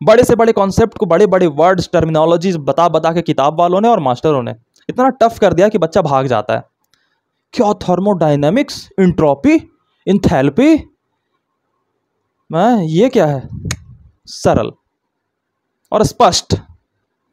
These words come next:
कि सर सीधा सीधा बात बोलो, इतना घुमाओ मत बात को, सीधा सीधा बोलो कि मुझे सत्तर परसेंट ही समझ में आएंगे।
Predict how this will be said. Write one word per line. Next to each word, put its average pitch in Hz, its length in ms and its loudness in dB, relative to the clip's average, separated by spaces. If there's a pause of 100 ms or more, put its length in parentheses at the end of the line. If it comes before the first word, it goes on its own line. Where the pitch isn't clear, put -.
कि 202 60 -2
सर 220 420 -2
सीधा 220 360 -2
सीधा 139 240 -4
बात 123 220 -2
बोलो, 143 240 0 (3500)
इतना 202 260 0
घुमाओ 156 360 2
मत 127 160 -6
बात 117 220 -6
को, - 140 -18 (960)
सीधा 233 260 2
सीधा 240 240 0
बोलो 214 240 2
कि 247 100 0
मुझे 214 180 2
सत्तर 196 240 -2
परसेंट 208 340 -2
ही 208 120 2
समझ 160 260 0
में 143 120 -2
आएंगे। 120 240 -4